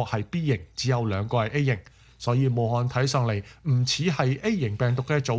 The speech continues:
期傳播地。但如果當時中國嘅其他地方嘅樣本只有十一個，咁所以就非常少。但係呢十一個樣本當中有七個係 A 型，四個係 B 型，C 型喺嗰個時候並不存在。所以如果佢睇下呢個樣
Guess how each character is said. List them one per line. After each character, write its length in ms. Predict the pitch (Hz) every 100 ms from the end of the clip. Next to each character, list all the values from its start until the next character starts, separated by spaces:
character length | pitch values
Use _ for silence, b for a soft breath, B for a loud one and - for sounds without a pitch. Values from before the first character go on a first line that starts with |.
| 190
期 220 | - 104
傳 180 | 92 101
播 160 | 135 -
地。 240 | 123 123 - b b b -
但 180 | 170 160
如 160 | 135
果 280 | 131 151 247 247
當 320 | - 240 233 214 -
時 240 | - 120
中 200 | 233 226
國 200 | 202 170
嘅 100 | 180
其 160 | 156 110
他 200 | 175 214
地 200 | 147 135
方 280 | 131 196 180
嘅 100 | 151
樣 240 | 131 120
本 240 | 127 165
只 140 | - 147
有 200 | 170 131
十 140 | 127
一 140 | 127 -
個， 320 | - 143 131 -
咁 80 | 147
所 180 | 135 131
以 140 | 131
就 120 | 117 110
非 200 | 160 131
常 120 | 95
少。 160 | - 110 170 -
但 200 | 113 113
係 40 | 147
呢 140 | 160
十 140 | - -
一 180 | 151
個 100 | 139
樣 180 | 123 110
本 140 | 107 135
當 180 | 160
中 220 | 151 165 156
有 180 | 110 117
七 120 | - -
個 120 | 139
係 100 | 117
A 140 | 156
型， 220 | 143 98 98 B
四 180 | - 160 156
個 140 | 165
係 200 | 143 127
B 220 | - 202
型， 240 | 170 95 95 b b
C 280 | - 240
型 100 | 208 101
喺 200 | 135 180
嗰 180 | 180 170
個 60 |
時 180 | 135 120
候 200 | 113 120
並 180 | 117 117
不 80 | 170
存 160 | - 95
在。 280 | 120 113 - b b
所 200 | - 123
以 280 | 135 131 127 - B B
如 160 | 117
果 180 | 156 220
佢 220 | - 160
睇 320 | 147 147 165 156
下 160 | 139
呢 200 | 147 202
個 80 | 175
樣 260 | 151 131